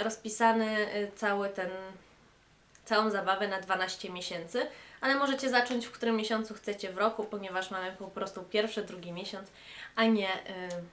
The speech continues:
styczeń, luty czy marzec. Y, i na każdy miesiąc tutaj w spisie treści to widać, mamy zaplanowany inny cel. Pierwszy to jest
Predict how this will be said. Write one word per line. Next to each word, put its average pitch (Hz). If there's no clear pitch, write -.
styczeń, 185
luty 170
czy 247
marzec. 180
Y, 240
i 302
na 269
każdy 370
miesiąc 285
tutaj 233
w 233
spisie 220
treści 226
to 196
widać, 226
mamy 226
zaplanowany 196
inny 208
cel. 180
Pierwszy 285
to 196
jest 185